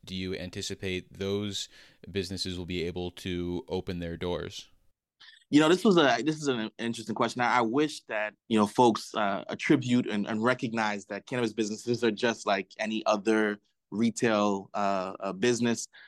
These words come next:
Speaker 2: You know, it takes time for, uh, a chef or an owner of a restaurant to, to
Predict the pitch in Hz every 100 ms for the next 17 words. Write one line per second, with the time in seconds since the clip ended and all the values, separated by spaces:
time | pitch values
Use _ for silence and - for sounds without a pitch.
0 | _ 113 107 101 104 131 - 110 104 110
1 | 104 104 104 95 - 101 104 - - 95
2 | - 117 101 - 107 101 104 104 101 101
3 | 101 98 98 95 - 98 90 - 95